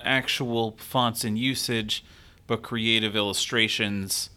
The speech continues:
to inspire you of how it could be used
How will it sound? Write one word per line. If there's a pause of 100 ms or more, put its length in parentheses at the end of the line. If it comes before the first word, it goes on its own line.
(360)
to
inspire
you
of
how
it
could
be
used